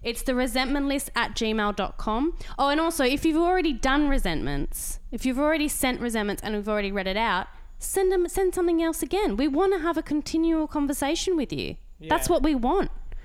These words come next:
Speaker 2: And it doesn't even have to be resentment. Just send anything you want because we just need some attention.
Speaker 1: Yeah, we need attention. And we love it. We love when we get an email. Um, so, yeah. So, you know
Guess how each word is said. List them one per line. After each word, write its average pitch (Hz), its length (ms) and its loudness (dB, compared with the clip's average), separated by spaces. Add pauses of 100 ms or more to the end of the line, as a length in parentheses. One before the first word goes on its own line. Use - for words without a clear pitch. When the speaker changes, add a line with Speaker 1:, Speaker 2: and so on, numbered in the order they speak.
(100)
Speaker 2:
And 202 80 0
it 214 40 0
doesn't 269 200 4
even 311 140 4
have 262 180 2
to - 80 -4
be 240 80 2
resentment. 190 440 2
Just 190 140 -4
send 233 160 0
anything 214 300 0
you 185 100 0
want 175 280 0
because 151 320 -2
we 165 100 -2
just 165 320 -6
need 160 260 -2
some 151 120 -4
attention. 156 500 -6 (140)
Speaker 1:
Yeah, 269 200 2
we 247 140 2
need 269 160 2
attention. 214 380 -4
And 233 220 -4
we 269 80 -2
love 254 240 0
it. 202 180 -4
We 247 100 -6
love 277 240 -2
when 208 140 0
we 185 100 -4
get 202 120 -4
an 185 140 -2
email. 156 360 -2 (540)
Um, 254 520 2 (440)
so, - 320 0
yeah. 247 480 2
So, - 240 2
you 240 420 2
know 190 380 4